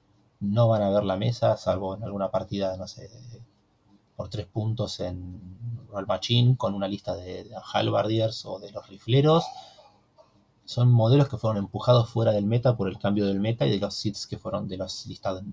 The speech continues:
miniaturas nuevas que fueron saliendo. Una pena porque los halbardiers eran hermosos y siguen siéndolo, pero simplemente no tienen lugar comparado con todo el resto. Y estos tipos dependen de que las miniaturas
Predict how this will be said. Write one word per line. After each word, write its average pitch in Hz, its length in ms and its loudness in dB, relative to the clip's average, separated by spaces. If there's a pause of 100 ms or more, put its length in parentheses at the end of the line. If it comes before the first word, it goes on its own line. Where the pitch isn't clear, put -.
(140)
miniaturas 104 320 -4
nuevas 110 160 -2
que 101 80 -14
fueron - 220 -10
saliendo. 95 500 -12 (420)
Una 110 280 0
pena 135 280 4
porque - 280 -6
los 90 280 -8
halbardiers 104 480 -2
eran 98 180 -2
hermosos 135 640 0
y 107 120 -8
siguen 101 280 -6
siéndolo, 113 560 0 (500)
pero 104 140 -6
simplemente 117 480 2
no 104 80 2
tienen 101 220 0
lugar 104 320 0
comparado 95 420 -4
con 98 140 -14
todo 95 140 -8
el 90 60 -10
resto. - 320 -18 (120)
Y 113 80 -4
estos 104 180 -6
tipos 120 280 2
dependen 101 440 -2
de 95 100 -6
que 98 120 -10
las 90 140 -10
miniaturas 104 460 -8